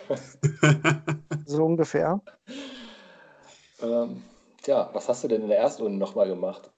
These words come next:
Speaker 1: Oh, Tariq Cohen. Mhm, mhm, mhm, mhm.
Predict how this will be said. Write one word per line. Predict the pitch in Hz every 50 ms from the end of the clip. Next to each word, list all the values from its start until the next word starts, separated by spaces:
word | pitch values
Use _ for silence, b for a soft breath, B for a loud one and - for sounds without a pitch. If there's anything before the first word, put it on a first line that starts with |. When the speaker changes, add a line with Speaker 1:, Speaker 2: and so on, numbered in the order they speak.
| _ _ -
Speaker 1:
Oh, | 123 120 113 101 92 90
Tariq | - 104 101 95 95 98 95 -
Cohen. | - 123 107 92 85 95 127 67 -
Mhm, | 92 98 95 98 95 98 113 - -
mhm, | 156 165 156 151 156 165 185 185
mhm, | 165 160 156 156 160 143
mhm. | - - -